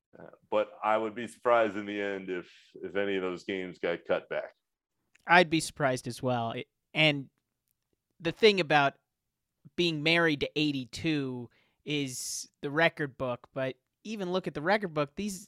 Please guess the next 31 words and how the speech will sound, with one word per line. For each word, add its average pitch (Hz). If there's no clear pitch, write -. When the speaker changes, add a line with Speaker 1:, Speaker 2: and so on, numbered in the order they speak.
Speaker 2:
the 208
game's 233
completely 175
different. 220
You 233
watch 294
a 202
nineties 226
game, 156
and 185
they 226
have 170
defensive 190
rules 151
where 156
you 160
can't 220
help -
on 175
defense. 175
It's 190
a 226
completely 208
different 135
game 117
from 120
what 127
we're 123
dealing 143
with 127
now 139